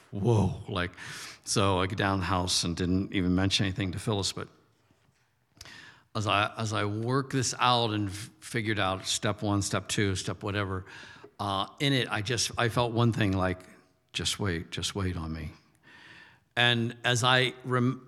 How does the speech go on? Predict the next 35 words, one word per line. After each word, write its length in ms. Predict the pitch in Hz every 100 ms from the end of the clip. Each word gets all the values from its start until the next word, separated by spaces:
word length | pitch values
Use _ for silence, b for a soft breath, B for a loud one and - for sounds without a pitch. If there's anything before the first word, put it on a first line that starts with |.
| -
I 140 | 123 147
envisioned, 880 | 135 131 110 104 165 139 135 107
I 100 | 110
just 240 | 110 113 -
kn-, 160 | 135
I 300 | 107 113 107 -
held 460 | - 131 156 156
that 400 | 143 131 - -
check 380 | - - 139 -
up 180 | 101 -
and 220 | 101 101
waved 460 | 113 131 151 123 110
it, 180 | 95 107
like 400 | 101 101 - B B B B -
I 120 | 110
waved 400 | 101 113 139 127
in 120 | 120
the 80 | 110
enemy's 380 | 107 104 98 -
face. 600 | 120 107 95 - - - B B B B B -
And 260 | 113 107 98
those 380 | 117 156 160
stuff 460 | - - - 151 -
happens, 880 | - 139 139 127 120 107 101 95 - B B B _
I, 320 | 113 120 120 - - -
I 160 | 120 135
sowed 560 | - - 127 131 120
a 40 | 101
seed 500 | - - 123 110 98
that 120 | 101
is 160 | 95 -
going 400 | 107 107 104 98
to 580 | - 107 101 90 98 -
reap. 540 | - 104 113 117 113 95
And, 240 | 95